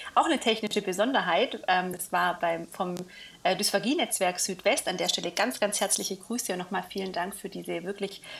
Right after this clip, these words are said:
großartige Organisation in meiner Heimat,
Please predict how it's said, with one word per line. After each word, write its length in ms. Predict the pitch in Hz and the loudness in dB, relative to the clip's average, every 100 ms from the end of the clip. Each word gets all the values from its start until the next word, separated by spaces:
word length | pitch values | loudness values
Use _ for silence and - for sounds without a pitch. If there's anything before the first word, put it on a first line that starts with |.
| - | -14
großartige 580 | - 233 - 180 190 180 | -6 -4 0 0 0 -2
Organisation 800 | 165 175 175 170 - - 190 254 | 0 -2 -2 -2 -2 -4 -2 -2
in 140 | 254 190 | 0 2
meiner 280 | 185 180 | 4 4
Heimat, 460 | 185 196 196 185 - | 0 0 0 0 -4